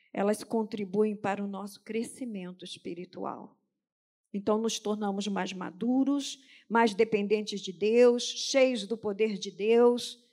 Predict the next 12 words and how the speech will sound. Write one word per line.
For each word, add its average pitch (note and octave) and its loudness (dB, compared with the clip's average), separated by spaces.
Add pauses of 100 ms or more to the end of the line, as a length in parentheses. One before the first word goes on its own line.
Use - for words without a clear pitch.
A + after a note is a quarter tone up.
(260)
e A#3+ 4
abençoamos B3 -2
muitas A#3+ 2
vidas. F#3+ -2
No A3 -6
Congresso A3 -2
de G3+ -8
Mulheres, A#3+ -2 (380)
nós A3+ 2
vimos A3+ -2
vários C4 -2
testemunhos C4 -4